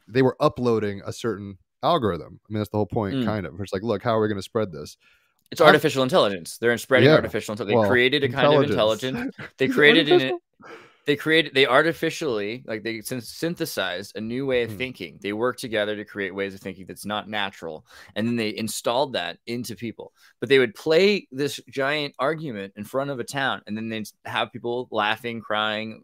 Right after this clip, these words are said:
Speaker 2: clapping, and then they'd let the
Speaker 1: Letting the
Speaker 2: people
Speaker 1: archetypes
Speaker 2: decide.
Speaker 1: play through them, and then whatever kind of the zeitgeist spoke, I guess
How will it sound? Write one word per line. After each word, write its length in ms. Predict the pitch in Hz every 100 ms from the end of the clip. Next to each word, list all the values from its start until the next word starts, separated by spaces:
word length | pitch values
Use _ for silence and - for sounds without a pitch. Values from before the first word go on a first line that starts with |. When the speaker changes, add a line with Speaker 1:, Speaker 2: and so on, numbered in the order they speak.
| -
Speaker 2:
clapping, 640 | - 107 107 104 110 107 107 _ _ _ -
and 160 | 123
then 160 | 127 131
they'd 240 | 131 123
let 240 | 123 117 -
the 80 | 160 -
Speaker 1:
Letting 260 | 117 120
the 80 | 113
Speaker 2:
people 60 | 110
Speaker 1:
archetypes 220 | 123 127 - 147 127
Speaker 2:
decide. 140 | 98
Speaker 1:
play 180 | 113 110
through 260 | 117 120 101
them, 280 | 90 85 104
and 160 | 101
then 320 | 101 104 101 -
whatever 360 | 98 101 101 98
kind 140 | 101
of 80 | 95
the 180 | 92 - _ 92
zeitgeist 500 | 101 101 98 95 -
spoke, 500 | - 110 90 98 -
I 80 | 92
guess 340 | 95 92 -